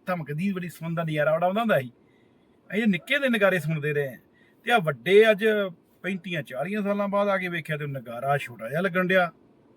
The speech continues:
ਕਿਤੇ ਅਸੀਂ ਤਾਂ ਨਹੀਂ ਵੱਡੇ ਹੋ ਗਏ, ਨਗਾਰਾ ਛੋਟਾ ਲੱਗਾ ਪਿਆ,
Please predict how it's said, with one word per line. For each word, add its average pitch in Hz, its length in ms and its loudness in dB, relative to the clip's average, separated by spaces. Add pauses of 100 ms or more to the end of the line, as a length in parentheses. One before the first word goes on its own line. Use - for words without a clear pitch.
(180)
ਕਿਤੇ 156 140 -6
ਅਸੀਂ 147 140 2
ਤਾਂ 175 60 -4
ਨਹੀਂ 254 100 -4
ਵੱਡੇ 233 220 6
ਹੋ 233 60 8
ਗਏ, 175 140 0
ਨਗਾਰਾ 165 300 4
ਛੋਟਾ 160 280 -2
ਲੱਗਾ 156 360 -4
ਪਿਆ, 175 280 -6